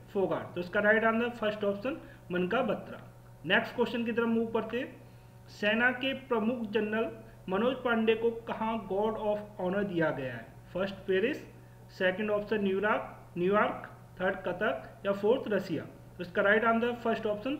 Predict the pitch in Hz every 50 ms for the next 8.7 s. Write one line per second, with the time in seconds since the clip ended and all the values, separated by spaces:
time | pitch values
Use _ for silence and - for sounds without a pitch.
0 | - - 208 180 147 135 120 - - - - - - - - - - - - -
1 | - - 156 196 233 220 - - 247 233 - 240 233 233 220 233 240 233 226 226
2 | 233 226 - 233 208 208 - 233 254 330 - - - - - - - - - -
3 | - - - - - - - - - - - - - - - - 151 143 175 202
4 | 196 196 214 214 220 226 247 262 262 - - 233 220 - 240 247 254 247 - 233
5 | 220 220 214 233 233 226 226 214 214 220 226 226 226 202 180 170 220 226 226 -
6 | - - 226 214 - 233 226 226 240 202 180 165 160 143 131 120 117 - - -
7 | - - - 190 196 202 - 226 220 220 - 240 226 214 190 185 190 220 - -
8 | - 214 190 185 208 214 208 - 240 269 277 - - -